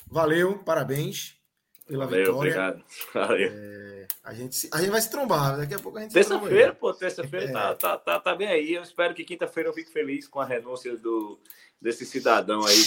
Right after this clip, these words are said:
Speaker 2: que se diz presidente do Ceará, mas que faz quatro meses que não bota a cara a tapa. Mas quinta-feira tende a ser um dia promissor e terça-feira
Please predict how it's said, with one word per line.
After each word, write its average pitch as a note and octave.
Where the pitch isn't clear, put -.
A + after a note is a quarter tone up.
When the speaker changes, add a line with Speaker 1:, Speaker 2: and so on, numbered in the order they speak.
Speaker 2:
que F2+
se -
diz A#2+
presidente A2
do G#2
Ceará, G2+
mas A2
que A2
faz G#2+
quatro C3
meses A#2+
que A#2
não A#2
bota A2+
a G#2
cara G#2+
a F#2
tapa. A#2
Mas G#2+
quinta-feira A#2
tende A#2
a A2+
ser A2+
um A2+
dia G#2+
promissor A2+
e A2+
terça-feira A2